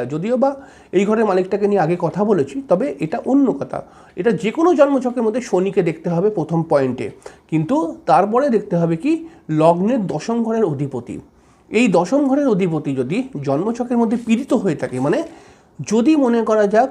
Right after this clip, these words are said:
কেউ কর্মের চেষ্টা করছে কিন্তু কর্ম পাচ্ছে না, তাহলে দেখতে হবে তার দশমের অধিপতি যদি তার জন্মছকের মধ্যে কেতুর সঙ্গে থাকে,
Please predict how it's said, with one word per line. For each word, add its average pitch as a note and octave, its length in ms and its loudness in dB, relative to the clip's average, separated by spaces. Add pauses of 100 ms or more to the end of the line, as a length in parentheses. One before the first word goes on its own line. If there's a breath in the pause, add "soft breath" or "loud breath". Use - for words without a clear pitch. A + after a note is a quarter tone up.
কেউ F#3 160 4 (160)
কর্মের F3 440 2
চেষ্টা F3+ 340 -2
করছে A#3 340 -6
কিন্তু A3+ 200 -6
কর্ম F3 300 0
পাচ্ছে E3+ 380 0
না, C3+ 100 0 (400 loud breath)
তাহলে G#3 180 6
দেখতে F3 360 -4
হবে A#3 220 -2
তার G3 280 4
দশমের C4+ 500 0
অধিপতি F3 540 0 (320)
যদি E3 160 0
তার G3 200 4
জন্মছকের A3 580 0
মধ্যে F3+ 300 4 (1800 loud breath)
কেতুর F#3+ 340 2
সঙ্গে A#3 340 2
থাকে, - 320 -6